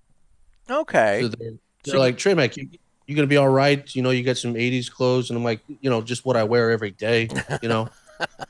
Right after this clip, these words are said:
Speaker 2: I mean, you should see my car. I mean, I, I'm trying to be normal, but really when I look at it, I'm, I'm an eighties pimp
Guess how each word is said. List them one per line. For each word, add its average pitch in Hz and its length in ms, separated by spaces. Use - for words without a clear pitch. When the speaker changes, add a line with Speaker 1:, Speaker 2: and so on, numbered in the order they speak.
Speaker 2:
I - 80
mean, 107 320
you 120 80
should 113 220
see 127 160
my 113 160
car. 120 480
I - 20
mean, 110 200
I, 110 180
I'm 117 140
trying 143 260
to 151 80
be 123 100
normal, 120 460
but 107 180
really 127 220
when 113 120
I 107 40
look 127 260
at 104 240
it, 110 40
I'm, 107 100
I'm 104 180
an 110 60
eighties 110 300
pimp 127 240